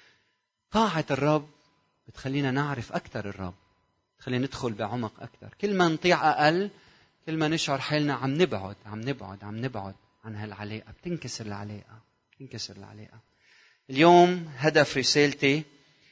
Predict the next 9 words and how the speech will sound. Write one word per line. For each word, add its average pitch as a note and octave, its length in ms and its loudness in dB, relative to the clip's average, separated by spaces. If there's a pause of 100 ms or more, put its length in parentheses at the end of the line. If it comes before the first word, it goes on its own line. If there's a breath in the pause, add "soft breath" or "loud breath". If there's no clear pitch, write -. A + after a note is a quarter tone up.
(260 soft breath)
إني C#3 140 -2
أقول F3 280 6
إنه C#3 540 0
العائلة C#3 560 4
المقدسة C3 880 -2 (560)
أهميتها C#3 1040 2 (520)
أنها B2+ 320 -2
مؤسسة A2 680 -8
إلهية. G2 560 -12